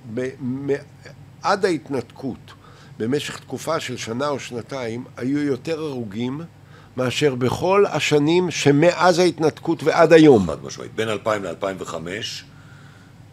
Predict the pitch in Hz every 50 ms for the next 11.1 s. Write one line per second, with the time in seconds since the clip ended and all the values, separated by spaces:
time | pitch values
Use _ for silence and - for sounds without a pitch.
0 | - - - - - - 85 82 92 95 95 92 73 95 87 78 - - 107 101
1 | 92 - 85 80 69 69 67 65 69 64 60 67 65 - - 82 82 78 - -
2 | 82 76 67 62 - - - 185 151 131 139 131 110 143 151 156 170 214 226 208
3 | 185 - - 196 202 202 214 208 180 175 - - 151 160 156 165 160 147 123 -
4 | - - - - - - 165 165 143 139 123 117 117 117 123 135 156 175 170 151
5 | - - - - - 170 180 180 151 - - - - - - 170 175 190 190 175
6 | 151 - 123 107 107 101 - - - - - - - - - - - - - -
7 | - - - - - - - - - - - - - - 98 104 107 117 120 123
8 | 123 123 120 117 113 107 98 95 98 92 87 82 98 104 98 92 92 90 - -
9 | - - - - - 87 98 104 107 107 92 82 76 - 73 71 - 135 139 131
10 | 127 127 120 98 110 117 104 95 113 104 98 120 117 110 113 113 123 131 127 127
11 | 120 117